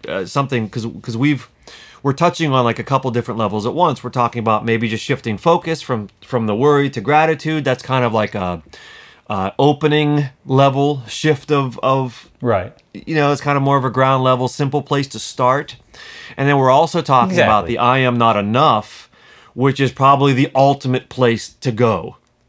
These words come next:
Speaker 1: right? Like, like, that's the
Speaker 2: Right. And that's
Speaker 1: that's
Speaker 2: the
Speaker 1: where
Speaker 2: cure. <laughs> To
Speaker 1: That's
Speaker 2: face,
Speaker 1: the
Speaker 2: to, to
Speaker 1: cure.
Speaker 2: go there is, the cure lies there, I think, more.
Speaker 1: Okay, but
Speaker 2: And again,
Speaker 1: but you,
Speaker 2: like you
Speaker 1: but
Speaker 2: said, though, not,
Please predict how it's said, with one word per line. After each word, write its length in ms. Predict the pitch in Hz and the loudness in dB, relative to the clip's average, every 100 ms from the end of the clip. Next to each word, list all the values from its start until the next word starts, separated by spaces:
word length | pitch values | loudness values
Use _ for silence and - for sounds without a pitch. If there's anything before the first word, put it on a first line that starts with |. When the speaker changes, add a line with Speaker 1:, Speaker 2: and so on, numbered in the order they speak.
| - | -2
Speaker 1:
right? 260 | 123 127 135 | 2 2 0
Like, 160 | 123 | 0
like, 180 | 131 113 | 0 0
that's 240 | 139 143 87 | 0 0 -2
the 260 | 131 131 | -4 -2
Speaker 2:
Right. 100 | 113 _ - | -6 _ -4
And 180 | 139 139 | 0 2
that's 140 | 151 185 | 4 4
Speaker 1:
that's 160 | 139 | 2
Speaker 2:
the 100 | 170 | 2
Speaker 1:
where 80 | 139 | 0
Speaker 2:
cure. 580 | - 175 123 98 76 71 _ - | 2 4 4 2 -2 -10 _ -2
<laughs> 220 | 208 - - - - - - | 0 0 -4 -8 -20 -20 -6
To 80 | 135 | 2
Speaker 1:
That's 180 | 147 160 | 4 6
Speaker 2:
face, 200 | 175 160 | 4 2
Speaker 1:
the 100 | 139 | 0
Speaker 2:
to, 160 | 165 156 | 2 4
to 0 | |
Speaker 1:
cure. 280 | 151 127 | 4 6
Speaker 2:
go 260 | 151 170 170 | 6 6 6
there 480 | 131 147 139 107 107 | 6 4 4 2 0
is, 180 | 113 110 | -2 -2
the 300 | 113 110 120 | -4 -2 -2
cure 400 | - 135 113 107 | -2 0 2 2
lies 400 | 110 107 101 95 | 0 0 -2 -4
there, 280 | 95 85 73 | -4 -6 -8
I 120 | 80 | -10
think, 320 | - 78 - | -12 -16 -16
more. 200 | 92 85 | -14 -4
Speaker 1:
Okay, 380 | 120 120 110 107 | -4 0 0 0
but 300 | 107 123 131 | 2 2 4
Speaker 2:
And 80 | 151 | 2
again, 240 | 269 180 | 4 4
Speaker 1:
but 40 | 156 | 4
you, 20 | |
Speaker 2:
like 160 | 165 | 6
you 80 | 226 | 6
Speaker 1:
but 80 | 135 | 6
Speaker 2:
said, 160 | 247 135 | 4 4
though, 80 | |
not, 340 | 101 120 185 | 2 2 0